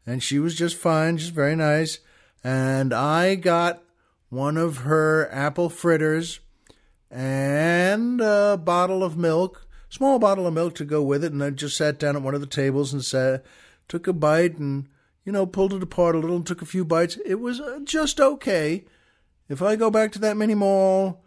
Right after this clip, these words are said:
for egg foo young, I will not be going back for another donut there. I wish them well, but it was just okay. Not good or very good or terrific, it was just okay.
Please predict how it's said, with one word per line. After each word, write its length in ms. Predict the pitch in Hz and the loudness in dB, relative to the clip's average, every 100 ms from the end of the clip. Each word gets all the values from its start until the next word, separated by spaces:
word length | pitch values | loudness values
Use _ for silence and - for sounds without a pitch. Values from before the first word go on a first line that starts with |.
| _ _ | _ _
for 680 | - 147 156 151 151 147 - _ - | -6 0 4 4 4 2 -6 _ -4
egg 240 | 160 185 | -2 -2
foo 180 | - 185 | 2 2
young, 560 | 185 180 175 180 185 180 _ _ _ - | 4 4 2 0 -2 -8 _ _ _ -6
I 220 | 135 151 | -2 0
will 140 | 156 | 0
not 200 | 160 175 | 0 2
be 80 | 175 | 2
going 300 | 170 175 175 | 2 2 2
back 260 | 165 160 160 | 2 2 -2
for 120 | 165 | -4
another 180 | 156 151 | -2 -2
donut 440 | 139 139 135 107 | 0 0 0 -2
there. 420 | 131 127 156 180 160 _ _ _ _ _ _ _ 85 | -2 0 0 -2 -8 _ _ _ _ _ _ _ -10
I 100 | 87 | -6
wish 220 | 110 - | -6 -4
them 160 | 123 | -2
well, 600 | 123 143 170 190 214 202 _ _ _ _ _ - | 2 4 4 2 0 -6 _ _ _ _ _ -6
but 100 | 185 | -4
it 40 | |
was 120 | 214 | -4
just 460 | 180 - 240 240 214 | -4 -4 -2 -4 -2
okay. 580 | 196 180 160 120 - - _ _ _ _ _ 127 | -4 -2 -4 -6 -6 -18 _ _ _ _ _ -4
Not 280 | 170 208 | -4 -2
good 260 | - 190 202 | 0 2 4
or 140 | 185 | 0
very 280 | 151 170 175 | 0 2 2
good 180 | 170 170 | 0 -2
or 60 | 170 | -2
terrific, 500 | 160 151 127 143 156 | -2 0 -2 -4 -8
it 40 | |
was 180 | 214 220 | -12 -10
just 200 | 262 269 | -6 -4
okay. 560 | 254 233 156 123 190 | -2 0 0 0 -6